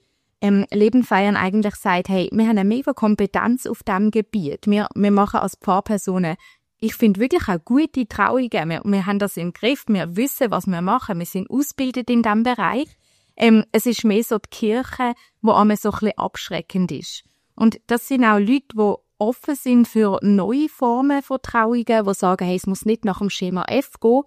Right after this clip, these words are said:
sondern der Sagen steht einfach im Mittelpunkt. Das ist eigentlich das, wo wir uns darauf geeinigt haben. Hey, wir machen Sagenshandlungen, wir schauen, dass der Sagen in diesen Trauungen vorhanden ist oder in diesen Ritual vorhanden ist, in diesen Kasualien.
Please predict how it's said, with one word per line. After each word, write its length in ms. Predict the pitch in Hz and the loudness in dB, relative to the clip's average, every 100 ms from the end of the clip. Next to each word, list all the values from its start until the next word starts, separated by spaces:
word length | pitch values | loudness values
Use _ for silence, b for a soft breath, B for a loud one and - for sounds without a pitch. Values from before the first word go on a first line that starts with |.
| _ _ _ | _ _ _
sondern 520 | - 220 214 214 214 - | 2 4 6 4 2 -2
der 80 | |
Sagen 460 | 226 190 - 196 190 | -2 0 0 0 -2
steht 280 | - 160 165 | -4 -8 -6
einfach 220 | - - | -8 -6
im 120 | 170 | -6
Mittelpunkt. 520 | 151 - - 156 143 | -6 -8 -12 -10 -4
Das 100 | 202 | -2
ist 140 | 214 202 | 0 2
eigentlich 260 | 196 190 | 0 0
das, 240 | - 190 - | 0 0 2
wo 80 | 196 | 0
wir 140 | 190 | 0
uns 200 | 180 185 | -2 -6
darauf 240 | - 190 - | -4 -4 -4
geeinigt 520 | 175 180 220 - - | -6 -2 -4 -4 -6
haben. 160 | 180 | -4
Hey, 180 | 180 170 | -4 -2
wir 140 | 180 185 | -2 -2
machen 400 | 175 202 214 196 b b b - 208 165 196 | -2 0 0 0 b b b -6 -2 0 0
Sagenshandlungen, 920 | 247 247 - 208 220 226 233 226 220 | 0 -2 -4 -2 0 -2 -2 0 0
wir 140 | 196 | 0
schauen, 280 | 196 220 233 | 0 0 -2
dass 180 | 208 196 | -6 -6
der 100 | 208 | -8
Sagen 500 | - 156 165 196 208 | -4 -2 0 -2 -4
in 240 | - 220 233 | 2 4 4
diesen 340 | 214 185 180 180 b b b | 2 0 -2 -6 b b b
Trauungen 460 | - 208 196 220 196 | -2 4 4 4 0
vorhanden 480 | - 196 185 220 208 | 0 0 2 2 2
ist 120 | 202 | 0
oder 180 | 202 - | -4 0
in 140 | 208 | 0
diesen 160 | 208 190 | 2 0
Ritual 580 | 190 190 - 202 170 190 | -4 -6 -4 -2 0 -2
vorhanden 600 | - 185 165 180 208 202 | -4 -6 -2 -2 -2 -2
ist, 160 | 202 | -4
in 100 | 196 | -4
diesen 220 | 185 180 196 | -4 -4 -4
Kasualien. 640 | 202 - 202 175 185 185 | -8 -4 0 0 0 -2